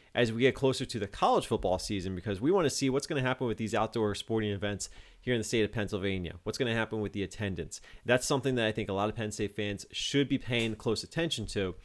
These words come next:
because it could be a very strong indication of what's gonna happen with Beaver Stadium when it opens up for the college football season. So, as we know, uh, I think the Pirates and the Phillies both have about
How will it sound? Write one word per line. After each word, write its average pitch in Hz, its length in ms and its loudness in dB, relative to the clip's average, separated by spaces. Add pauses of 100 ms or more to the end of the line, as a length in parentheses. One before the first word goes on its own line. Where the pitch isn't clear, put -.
(440)
because 123 440 4
it 139 160 2
could 139 180 6
be 120 160 2
a 113 80 4
very 110 240 2
strong 107 240 0
indication 107 720 -2
of 95 320 0
what's 101 360 -2
gonna 107 180 -2
happen 101 380 -2
with 92 180 -4
Beaver 170 300 0
Stadium 113 540 0 (280)
when 123 180 2
it 113 140 6
opens 110 280 2
up 104 140 -2
for 104 120 -4
the 92 80 -4
college 90 280 0
football 87 360 -2
season. 87 340 -10
So, 120 280 2 (300)
as 185 200 8
we 190 60 6
know, 175 360 8
uh, 143 240 10
I 123 140 4
think 147 180 -2
the - 80 -10
Pirates 131 380 4
and 127 80 -2
the 117 40 -4
Phillies 127 380 4
both 123 220 -2
have 117 200 0
about 104 220 0